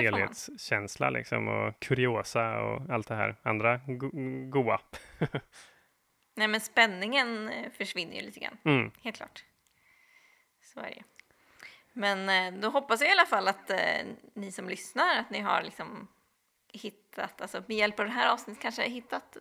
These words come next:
Speaker 1: den, eh, lösning som passar bäst för er. Eh, för det är ändå så, man får ju utgå från plånbok och intresse.
Speaker 2: Det finns ju faktiskt, eh, måste lägga till det innan vi a-, rundar av, att det finns ju ett sätt till, det är att åka till ett race. Men, eh, då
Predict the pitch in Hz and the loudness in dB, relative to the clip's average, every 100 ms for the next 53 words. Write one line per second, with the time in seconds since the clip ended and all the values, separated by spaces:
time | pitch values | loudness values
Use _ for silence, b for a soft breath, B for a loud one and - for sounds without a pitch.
0 | - 240 214 196 202 208 208 - 196 - | -8 -4 -4 -2 -4 0 -2 -2 -10 -8
1 | 196 208 - - - 196 - 202 - _ | -8 -6 -8 -10 -10 -10 -4 -4 -4 _
2 | _ B B B B B B - - - | _ B B B B B B -14 -12 -12
3 | - 233 226 185 - - - - 214 226 | -4 2 2 2 -4 -4 -4 -6 -4 -2
4 | 190 196 - 220 285 302 339 302 226 226 | -2 -2 -4 -4 -4 -2 0 2 2 0
5 | 220 220 220 240 - - - _ _ - | -4 -4 0 0 0 -8 -14 _ _ -20
6 | B B B B - 147 139 123 110 160 | B B B B -4 -2 4 4 4 6
7 | 165 113 123 120 - 139 127 127 127 - | 6 6 0 0 -2 0 2 2 0 0
8 | 120 139 143 123 117 113 110 107 110 113 | 0 2 2 2 4 4 4 2 2 2
9 | 117 113 120 113 110 120 120 123 120 120 | 2 2 2 0 2 2 0 -2 -4 -4
10 | 117 107 143 139 - 135 - 147 117 135 | -2 -2 -2 -4 -2 -4 -2 -4 -4 -2
11 | 147 139 - - 131 131 143 139 - - | 0 0 0 -2 -2 2 2 2 -2 -12
12 | _ _ - 123 123 127 123 123 123 135 | _ _ -2 0 0 0 0 0 0 -2
13 | - 143 | 2 2